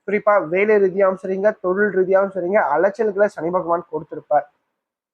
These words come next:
பத்தாம் இடம் அவருக்கு சொந்த வீடாச்சு, அங்க வந்தா சனி வந்து பிரச்சனை கொடுப்பாருன்னா கண்டிப்பா கொடுத்திருப்பார். வேலை தொழில் அமைப்புகள்ல நிறைய அலைச்சல்களை கொடுத்திருப்பார், பணிச்சுமைகளை அதிகப்படுத்தி கொடுத்திருப்பார், ஸ்ட்ரெஸ் அதிகப்படுத்தி கொடுத்திருப்பார் இந்த சனி பகவான்.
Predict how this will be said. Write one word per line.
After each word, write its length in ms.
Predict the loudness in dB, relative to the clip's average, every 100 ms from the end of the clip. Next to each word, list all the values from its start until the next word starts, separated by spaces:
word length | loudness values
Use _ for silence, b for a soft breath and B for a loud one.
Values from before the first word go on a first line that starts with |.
| _ _ _ _ _ _
பத்தாம் 320 | 0 2 2
இடம் 180 | 2 2
அவருக்கு 240 | 2 0
சொந்த 260 | -4 0 2
வீடாச்சு, 380 | 4 4 2 0
அங்க 160 | 0 2
வந்தா 200 | 4 2
சனி 200 | 0 -2
வந்து 180 | -2 -2
பிரச்சனை 280 | -4 -2
கொடுப்பாருன்னா 360 | 0 0 0 0
கண்டிப்பா 360 | 0 0 2 0
கொடுத்திருப்பார். 580 | 0 -4 -8 -4 -4 -4 _ _ _ _
வேலை 240 | 0 2 2
தொழில் 260 | 2 2
அமைப்புகள்ல 460 | 2 -2 0 2 2
நிறைய 240 | 2 4 4 4 2 2
அலைச்சல்களை 480 | 0 0 0 0 0
கொடுத்திருப்பார், 560 | -2 -4 -4 0 0 0 -2
பணிச்சுமைகளை 600 | -2 -2 -2 0 2 2
அதிகப்படுத்தி 520 | 2 0 0 -2 -4
கொடுத்திருப்பார், 540 | -6 -4 -6 -2 -2
ஸ்ட்ரெஸ் 380 | -4 -4 -4 0
அதிகப்படுத்தி 560 | 0 2 0 0 -4 -6
கொடுத்திருப்பார் 520 | -10 -8 -6 0 0
இந்த 140 | -2 -10
சனி 180 | -4
பகவான். 380 | -4 -4 -4 -6